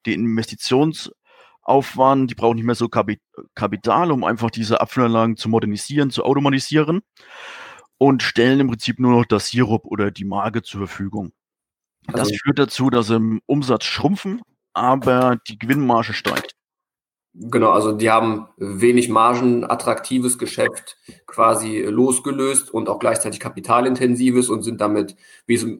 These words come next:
Speaker 2: so schön heißt, im Neudeutschen Asset Light.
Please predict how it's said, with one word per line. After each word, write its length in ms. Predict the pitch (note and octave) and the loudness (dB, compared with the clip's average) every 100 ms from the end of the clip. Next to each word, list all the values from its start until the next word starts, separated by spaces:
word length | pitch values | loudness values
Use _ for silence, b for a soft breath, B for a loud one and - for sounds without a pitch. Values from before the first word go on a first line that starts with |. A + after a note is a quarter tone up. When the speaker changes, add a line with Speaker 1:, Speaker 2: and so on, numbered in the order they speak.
| - A2+ | -12 -8
Speaker 2:
so 100 | A#2 | -6
schön 220 | - A#2 | -2 0
heißt, 280 | G#2 A2 G#2+ | 2 2 0
im 100 | A2 | 0
Neudeutschen 560 | A2 A2 G#2+ G#2 G#2 G#2 | 2 4 4 4 2 0
Asset 320 | - - - | 0 0 -4
Light. 420 | - C#2+ D2+ - | -8 -8 -8 -14